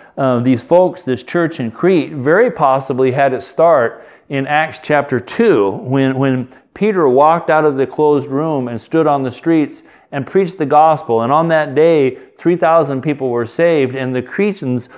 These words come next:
were, were certainly mentioned as part of that crowd. And so they took, went back to Crete from, from Jerusalem,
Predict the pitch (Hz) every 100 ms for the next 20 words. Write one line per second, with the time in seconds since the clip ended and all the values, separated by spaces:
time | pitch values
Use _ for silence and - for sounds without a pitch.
0 | - - 143 151 147 135 131 - 180 190
1 | 156 143 139 156 185 180 127 120 117 -
2 | 135 127 123 117 - 151 147 117 - 113
3 | - _ _ _ _ _ _ _ _ _
4 | 147 143 165 156 156 - 208 190 196 202
5 | 156 175 220 220 165 - 135 127 139 -
6 | 151 - - 143 139 127 139 156 165 139
7 | 117 117 123